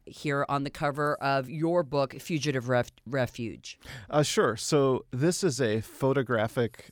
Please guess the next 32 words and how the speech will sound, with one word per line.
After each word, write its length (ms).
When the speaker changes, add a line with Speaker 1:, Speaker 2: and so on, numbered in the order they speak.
Speaker 2:
um, 480
representation 1120
of 380
Chihiro 500
Shioto's 840
exhibition 800
installation 600
called 260
The 80
Key 440
in 140
the 80
Hand, 640
which 640
it's 180
a, 60
such 220
a 60
strange 640
picture. 440
We, 140
what 160
we 120
see 280
is 320
we 80
see 160
a 80
boat 380
sort 200
of 200
tilted 440